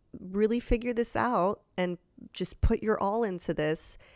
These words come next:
and be the strong person that you know you are and fight for this, right?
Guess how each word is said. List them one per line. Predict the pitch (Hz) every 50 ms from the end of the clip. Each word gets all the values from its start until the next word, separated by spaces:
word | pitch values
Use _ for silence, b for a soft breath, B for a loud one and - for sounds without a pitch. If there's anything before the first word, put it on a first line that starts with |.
| B B B
and | - 190 180 170
be | 196 202
the | 196 196
strong | - - - 185 190 196 196
person | - - 190 208 - - 165 170
that | 170 -
you | - 180 175
know | 175 170 165 175
you | 190 180 175 180 -
are | - 185 202 208 175 156 156 156 165 175 b b b b b -
and | - 185 185 180
fight | - - - 185 226 285 -
for | - - - 151
this, | 135 - - - 175 - - -
right? | 170 160 151 165 202 254 -